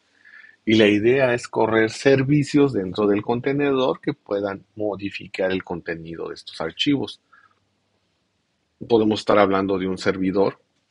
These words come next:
que precisamente hace tareas y guarda cada una de estas tareas en un archivo que,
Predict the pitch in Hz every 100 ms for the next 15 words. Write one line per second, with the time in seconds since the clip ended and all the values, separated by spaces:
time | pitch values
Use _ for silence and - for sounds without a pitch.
0 | _ _ _ _ _ _ _ 104 98 92
1 | 90 95 90 90 90 - - 98 101 113
2 | 131 - _ 107 98 104 107 113 110 110
3 | 110 110 107 - 101 110 107 110 - 92
4 | 95 104 - - 139 117 127 _ _ -
5 | _ _ _ - 123 135